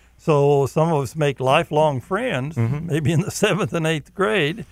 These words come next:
Speaker 1: and our paths crossed again, and we've had this similar experience. So I want to thank you guys for coming in today. It's an honor to have you here,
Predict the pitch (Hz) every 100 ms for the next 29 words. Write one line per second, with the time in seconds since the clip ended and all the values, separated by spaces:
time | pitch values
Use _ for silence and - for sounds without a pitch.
0 | - - - 143 131 - 147 156 147 -
1 | - 143 127 160 123 135 139 175 139 127
2 | 143 127 127 - 151 135 135 117 - 220
3 | 180 120 117 _ - - _ - _ -
4 | 214 196 190 180 180 247 294 247 175 -
5 | 190 208 - 165 131 131 120 156 - -
6 | 139 175 170 160 156 180 170 160 156 180
7 | _ _ - 147 139 127 143 220 - -
8 | 165 - 196 156 180 190 170 143 180 160
9 | 143 135 143 262 208 165 202